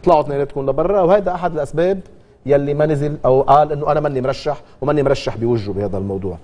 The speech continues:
هلا هذا تكتيكي بينجح ما بينجح مسألة تانية،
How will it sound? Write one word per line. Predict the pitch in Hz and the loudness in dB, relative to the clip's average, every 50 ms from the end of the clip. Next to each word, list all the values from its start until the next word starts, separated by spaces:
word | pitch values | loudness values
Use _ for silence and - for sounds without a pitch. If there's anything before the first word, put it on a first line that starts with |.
| - - - - | -18 -20 -2 2
هلا | 135 147 143 131 120 113 - - - - - | 2 2 2 0 -2 -2 -4 -10 -18 -10 -8
هذا | 123 120 123 | -4 -4 -4
تكتيكي | 117 - 123 - - 180 175 - - 117 | -6 -6 -10 -8 -6 -6 -6 -6 -6 -4
بينجح | 98 135 156 151 135 131 107 | -2 -2 -2 -2 -2 -4 -4
ما | 113 123 | -2 -4
بينجح | 123 151 160 151 156 127 | -4 -4 0 0 0 0
مسألة | 139 139 - 147 131 127 | 0 -2 -2 -2 -2 0
تانية، | 123 - 131 113 98 85 | 0 0 -2 -2 -2 -8